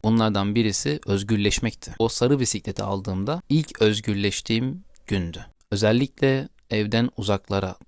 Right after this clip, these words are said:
çok uzaklara bisikletle sürdüğümü hissettiğim gün. İkinci gün, yani bisikleti aldığımın ikinci günü ise o üç çocuğun karşıma çıkması, bıçak çekmesi, bisikletimi onlara vermem,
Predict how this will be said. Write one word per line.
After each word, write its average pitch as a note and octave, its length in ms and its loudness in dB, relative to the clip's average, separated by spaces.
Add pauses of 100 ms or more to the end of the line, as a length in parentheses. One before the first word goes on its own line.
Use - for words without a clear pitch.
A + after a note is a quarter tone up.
(120)
çok - 260 -6
uzaklara G#2 440 -2
bisikletle - 460 -4
sürdüğümü G2 460 -2
hissettiğim F#2+ 600 -6
gün. - 140 -12 (180)
İkinci A#2 480 2
gün, C#3+ 300 2
yani F#2 280 -2
bisikleti - 400 -2
aldığımın F#2+ 460 0
ikinci G2 360 -4
günü F#2 200 -2
ise B2 340 -6 (120)
o G2+ 300 -2 (220)
üç - 300 -4
çocuğun G2 360 -4
karşıma G2+ 540 -4
çıkması, G2+ 640 -6
bıçak G2 340 -6
çekmesi, G#2+ 680 -8
bisikletimi - 540 -4
onlara A2 380 0
vermem, F#2+ 400 -2